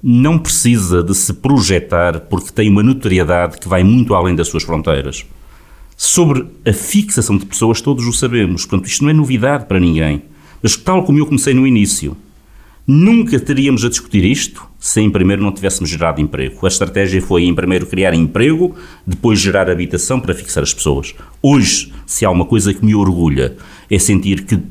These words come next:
no nosso concelho existe uma capacidade que o torna um dos mais exportadores da região.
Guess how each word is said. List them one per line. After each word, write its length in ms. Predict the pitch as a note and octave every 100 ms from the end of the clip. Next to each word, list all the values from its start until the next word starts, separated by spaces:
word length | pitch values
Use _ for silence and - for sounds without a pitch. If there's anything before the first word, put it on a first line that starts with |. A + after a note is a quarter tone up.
| -
no 200 | - A#2+
nosso 360 | B2 B2+ D#3 -
concelho 640 | F#2+ F2+ - C#2+ - - - - - -
existe 440 | G2+ F2+ G#2 -
uma 120 | F#2
capacidade 800 | - G#2+ - - E2 F2 E2 D2+ - -
que 180 | - G2+
o 80 | G2
torna 500 | F#2+ F2+ D#2 D2 D2+ -
um 360 | G2+ G2+ F2+
dos 140 | D#2+ F#2+
mais 280 | A2 C#3+
exportadores 640 | F#2+ F2+ - F2+ F2+ E2 D2
da 100 | D#2
região. 380 | D2 C#2 B1+